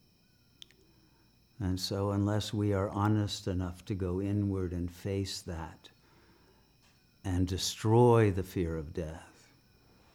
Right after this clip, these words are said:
to meet Mahakal head on, and to enter the void fully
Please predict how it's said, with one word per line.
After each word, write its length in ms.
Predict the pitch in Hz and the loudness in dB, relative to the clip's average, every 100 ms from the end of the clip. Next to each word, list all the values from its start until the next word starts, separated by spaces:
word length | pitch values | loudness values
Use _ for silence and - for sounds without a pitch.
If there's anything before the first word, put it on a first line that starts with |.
| - - _ | -20 -20 _
to 140 | - 95 | 0 2
meet 320 | 98 101 101 | 4 2 0
Mahakal 1160 | 101 104 95 95 85 - 101 95 92 87 82 92 - - - - - - - - _ _ _ _ - | 2 2 2 -2 -4 -6 -4 -2 -2 -4 -8 -12 -20 -20 -20 -20 -20 -20 -20 -20 _ _ _ _ -4
head 200 | 98 92 | -2 0
on, 600 | 90 98 85 82 85 117 - _ _ _ _ _ _ _ _ _ _ _ _ _ _ _ _ _ _ _ _ _ _ _ _ _ _ _ _ _ _ _ _ _ _ _ _ _ - | -2 -2 -2 -6 -10 -16 -20 _ _ _ _ _ _ _ _ _ _ _ _ _ _ _ _ _ _ _ _ _ _ _ _ _ _ _ _ _ _ _ _ _ _ _ _ _ -4
and 180 | 92 90 | -4 0
to 180 | 98 | 0
enter 340 | 95 101 101 92 | 2 0 0 -2
the 140 | 90 | -2
void 760 | 82 90 90 90 85 78 85 - - _ _ _ _ _ _ _ _ - - | -2 0 0 0 -2 -6 -12 -18 -20 _ _ _ _ _ _ _ _ -20 -2
fully 540 | 107 95 87 78 - | 0 2 0 -6 -14